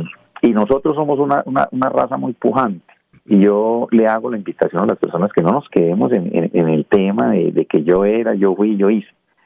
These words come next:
Es volver a empezar, volver a hacer el análisis de todo lo que nosotros, eh, tuvimos o, o hicimos, para lo cual nos preparamos. Y, y sobre esa base, volver a crear el fundamento. Es decir, eh, aquí en Estados Unidos tú tienes la oportunidad de actualizar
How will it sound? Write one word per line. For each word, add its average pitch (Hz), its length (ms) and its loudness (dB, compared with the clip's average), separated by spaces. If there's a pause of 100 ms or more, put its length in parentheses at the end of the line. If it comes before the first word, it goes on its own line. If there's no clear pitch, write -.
(340)
Es 92 200 2 (120)
volver 87 420 2
a 135 60 -4
empezar, 92 560 -2
volver 85 280 -2
a 107 60 -4
hacer 107 160 -2
el 107 100 -2
análisis 107 600 -2
de - 80 0
todo 101 260 -2
lo 107 140 -6
que - 100 -8
nosotros, 90 500 -2 (440)
eh, 82 600 2
tuvimos 110 600 2
o, 92 60 2
o 82 280 2
hicimos, 117 480 0
para 87 180 -2
lo 80 140 -6
cual 98 220 -2
nos 95 160 -4
preparamos. 82 760 -4 (460)
Y, 107 260 2
y 120 120 4
sobre 98 340 2
esa 127 220 0
base, 127 560 -4 (200)
volver 90 440 2
a 113 60 -4
crear 82 240 0
el 92 80 -2
fundamento. 80 640 -2
Es - 60 -2
decir, 87 360 0
eh, 82 640 0
aquí - 240 -2
en 85 60 0
Estados 90 280 -2
Unidos 80 260 0
tú - 80 0
tienes 87 200 0
la 87 60 2
oportunidad 73 540 -2
de 87 100 2
actualizar 80 680 -2